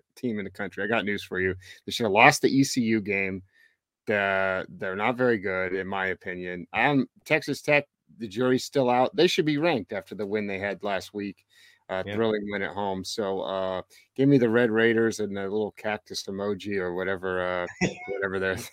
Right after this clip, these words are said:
Speaker 1: their thing. Cactus emoji means something else for a lot of people on the internet, but for <laughs> Texas Tech fans, it's, it's there. So give me that
Speaker 2: As
Speaker 1: one.
Speaker 2: long as I don't see a pineapple emoji, I'm okay.
Speaker 1: <laughs> Next up,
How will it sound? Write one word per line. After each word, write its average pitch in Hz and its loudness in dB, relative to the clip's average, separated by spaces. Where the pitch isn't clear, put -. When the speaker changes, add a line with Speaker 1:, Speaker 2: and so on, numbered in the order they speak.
Speaker 1:
their 117 0
thing. 117 2
Cactus 160 8
emoji 135 8
means 120 4
something 113 0
else 113 2
for 107 -4
a 98 0
lot 101 0
of 98 -4
people 101 -4
on 92 -2
the 90 -4
internet, 92 -2
but 92 -6
for - -2
<laughs> - -6
Texas - 0
Tech - -2
fans, 117 2
it's, - 0
it's 143 8
there. 117 8
So 107 0
give 120 4
me 123 6
that 110 4
Speaker 2:
As 85 -4
Speaker 1:
one. 104 0
Speaker 2:
long 147 2
as 160 0
I 160 10
don't 156 6
see 160 4
a 131 6
pineapple 107 4
emoji, 95 -2
I'm 98 -4
okay. 95 2
Speaker 1:
<laughs> - -6
Next 139 4
up, 135 10